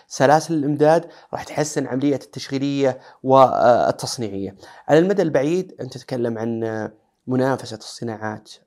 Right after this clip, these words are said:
ال-، الوطنية على مستوى إقليمي وعالمي، والإسهام في تحسين ميزان المدفوعات، تتكلم عن كذلك، آه، رفع، آه، الناتج المحلي للمملكة العربية السعودية.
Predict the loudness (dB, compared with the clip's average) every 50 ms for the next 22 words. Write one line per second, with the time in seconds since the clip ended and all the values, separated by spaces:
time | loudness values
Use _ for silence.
0 | _ -10 -8 -6 -6 -6 -6 -6 -8 -8 -10 -10 -10 -8 -6 -6 -6 -6 -6 -8
1 | -8 -10 -12 _ _ _ -20 -14 _ -8 -6 -6 -8 -10 -8 -6 -4 -4 -4 -4
2 | -8 -10 -10 -8 -8 -6 -6 -6 -8 -8 -8 -8 -10 -12 -16 -18 -16 -16 -12 -8
3 | -4 -2 -2 -2 -2 -4 -6 -6 -8 -10 -10 -12 _ -20 -20 _ _ -8 -6 -6
4 | -6 -4 -2 -2 -2 -4 -6 -10 -12 -12 -14 -12 -8 -8 -6 -6 -6 -8 -10 -10
5 | -8 -6 -6 -6 -6 -8 -10 -8 -8 -4 -2 0 0 0 0 -2 -2 -8 -12 -10
6 | -6 -4 -4 -4 -2 -4 -4 -6 -8 -12 -20 -20 -20 _ -16 -10 -6 -2 0 0
7 | 0 0 -2 -6 -6 -4 -2 -2 -2 -4 -6 _ _ _ _ -2 0 0 0 -2
8 | -4 -6 -8 -10 -12 _ _ _ _ _ _ _ _ _ _ _ _ _ _ _
9 | _ _ -6 -4 -2 0 0 -2 -2 -2 -2 0 2 0 0 -2 -4 -6 -6 -6
10 | -6 -6 -6 -4 -4 -4 -4 -6 -6 -6 -6 -8 -8 -10 -12 -10 -8 -6 -6 -6
11 | -6 -8 -10 -12 -14 -18 -18 -16 -14 -14 -14 -14